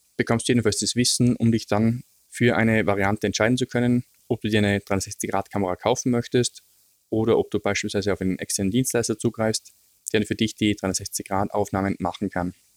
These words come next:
Kommen wir nun noch zum technischen Equipment für Medienaufnahme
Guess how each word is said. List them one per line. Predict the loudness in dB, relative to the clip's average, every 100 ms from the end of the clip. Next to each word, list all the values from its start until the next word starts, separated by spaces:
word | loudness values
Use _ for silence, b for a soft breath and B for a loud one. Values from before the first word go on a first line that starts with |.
| _
Kommen | 0 2 2
wir | 2
nun | 4 2
noch | 2 -2
zum | 0 2 4 2 0 -4
technischen | -4 -2 -2 -2 -4
Equipment | -2 -2 0 -2 -2
für | 0 0 0 -4 _
Medienaufnahme | -2 0 2 0 0 -2 0 -2 0 0